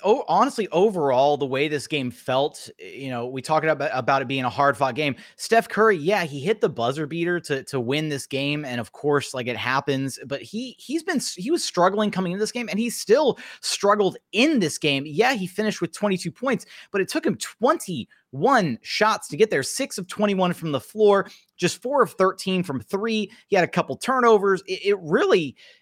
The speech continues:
the Rockets did an incredible job checking him all night. And you gotta tip your cap to both Kevin Porter Junior and Jae'Sean Tate,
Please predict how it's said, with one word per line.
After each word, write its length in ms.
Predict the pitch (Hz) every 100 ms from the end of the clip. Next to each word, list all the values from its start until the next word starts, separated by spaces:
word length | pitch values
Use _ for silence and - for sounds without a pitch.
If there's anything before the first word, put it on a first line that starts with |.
| _ -
the 220 | 160 190
Rockets 460 | 165 247 302 165
did 320 | 123 208 202 160
an 160 | 160
incredible 800 | 160 139 - - 202 226 175 156
job 400 | 117 151 156 135
checking 400 | - 180 175 185
him 160 | 156 143
all 200 | 156 143
night. 160 | 156 160
And 100 | 139
you 80 |
gotta 240 | 139 196 190
tip 260 | - 175
your 120 | 151 131
cap 360 | 175 160 - - - _
to 420 | - 151 143 139 139
both 400 | 156 160 151 _ _
Kevin 300 | 175 180 202
Porter 260 | 175 156 139
Junior 280 | 147 151
and 200 | 139 135
Jae'Sean 560 | 110 135 160 - 160 131
Tate, 320 | - 151 127